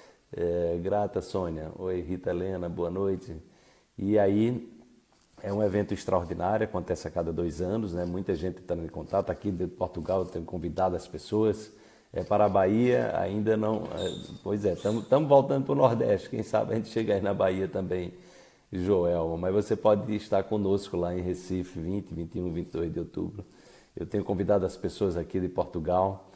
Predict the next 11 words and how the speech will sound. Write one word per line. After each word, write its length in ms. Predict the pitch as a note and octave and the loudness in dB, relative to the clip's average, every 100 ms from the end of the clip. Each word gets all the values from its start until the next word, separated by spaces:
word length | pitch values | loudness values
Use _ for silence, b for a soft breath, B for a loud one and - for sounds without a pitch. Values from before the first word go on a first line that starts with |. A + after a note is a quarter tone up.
| B B B _ | B B B _
eh, 320 | - E2 E2+ | -4 0 2
para 240 | E2+ F2+ F2 | 2 0 -2
que 140 | - | -4
façam 340 | - - - F2+ | -2 -2 -2 -6
uma 60 | |
cara-, 360 | - F#2+ F2 D#2 | -4 -2 0 -2
uma 140 | D#2+ | -4
grande 380 | E2 G2 C#3 B2+ | 0 4 4 4
caravana, 680 | A2+ G2+ E2+ F2 G2+ G2+ E2+ | 6 6 4 2 0 0 -2
né, 200 | F2 F#2 | -2 -2
pra, 320 | - F2+ | 0 0